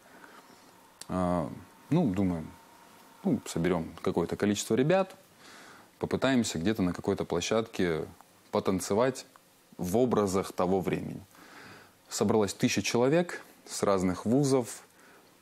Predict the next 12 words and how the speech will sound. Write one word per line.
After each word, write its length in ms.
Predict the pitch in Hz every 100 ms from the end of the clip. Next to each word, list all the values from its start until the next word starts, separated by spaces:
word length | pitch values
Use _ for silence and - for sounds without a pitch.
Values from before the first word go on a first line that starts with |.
| _ _
а, 340 | 80 82 82 78
с 140 | 82
кадетского 1080 | - 90 92 151 151 - 131 127 123 120 113
училища 560 | 95 110 - 123 104 104
президентского. 840 | 101 98 101 104 98 - 95 90 90 - _ _ _ _ _ _ _ _ - - - -
В 80 | -
общем, 200 | 104 113
мы 60 | 110
танцевали 380 | 95 87 95 85
на 80 |
Параде 260 | 85 85 90
Победы. 320 | 135 160 131